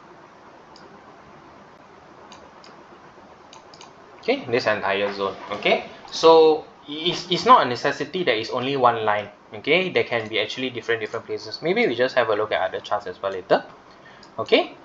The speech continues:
So we continue looking at this. So you can see that about this zone is like the support area. Okay, what's nice about this is if let's say we mix with other, um, uh, uh, uh, chapters as well,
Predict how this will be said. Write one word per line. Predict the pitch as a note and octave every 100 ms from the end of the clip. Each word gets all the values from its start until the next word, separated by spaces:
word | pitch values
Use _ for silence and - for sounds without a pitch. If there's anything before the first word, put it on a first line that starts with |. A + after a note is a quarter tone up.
| - -
So | - - G3 F#3+
we | F3 D#3+
continue | E3 E3 F#3
looking | C#4 G3 F#3+ F3+
at | A#2+
this. | A#2+ B3+ -
So | - - D#3 E3 D#3+
you | C3+
can | D3 C#3
see | - A#3
that | A#2 D#2+
about | - A2+ A2+
this | F3+ E3+ C3+
zone | E3+ C3+ F#3+
is | C#3 A2 -
like | A2 - -
the |
support | G#2 - - C#3
area. | G#2+ G#2+ A2+ E3 A#3 - - - - - -
Okay, | E3
what's | G#3 E3 -
nice | E3 E3+
about | C#3+ G2+ G2
this | C#3 B2
is | G2+ G#2
if | F#2+
let's | A#2+ B2
say | C#3+
we | A#2
mix | G2+ B2 -
with | G#2 -
other, | G2+ A2 A#2 A#2 - - - -
um, | G#2+ G#2 F#2+ F#2+ F2+ - -
uh, | F#2+ F2+ D#2+ - - -
uh, | F2 E2+ D#2 - - - - - - - - -
uh, | G#2 G#2 F#2+ F#2+
chapters | F#2+ - - B2
as | G#2+ G2
well, | G#2 G2 A#2+ B3+